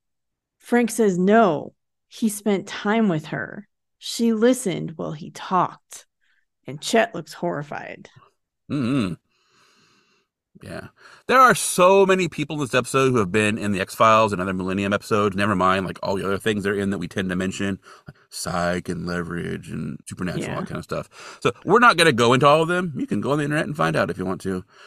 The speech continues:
Speaker 2: But I have to shout out Gary Davey, who plays Ranger Chet, because he was in four episodes of the X-Files, including having his head frozen in season one, episode twenty-three, Roland.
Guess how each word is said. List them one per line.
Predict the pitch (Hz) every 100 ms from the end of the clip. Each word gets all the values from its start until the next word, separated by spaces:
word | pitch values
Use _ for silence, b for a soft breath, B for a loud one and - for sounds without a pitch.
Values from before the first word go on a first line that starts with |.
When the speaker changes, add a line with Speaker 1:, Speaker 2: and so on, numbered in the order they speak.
| b
Speaker 2:
But | - 233 226 _ -
I | 160
have | 220 226 -
to | 196
shout | - 175 175
out | 175 175 131
Gary | 147 151 151
Davey, | 135 143 156 180
who | 143
plays | - 139 131
Ranger | 139 139 127
Chet, | 165 175 - _ b b b -
because | - 131
he | 156
was | 147 139
in | 127
four | - 147
episodes | 143 160 139
of | 127
the |
X-Files, | 143 - 175 175 185
including | 123 - 143 127
having | 127 127
his | 127 107
head | 139 151
frozen | 170 180 202 226
in | - 110 104
season | 101 117 110
one, | 107
episode | 107 104
twenty-three, | 117 110 113 104
Roland. | 107 151 214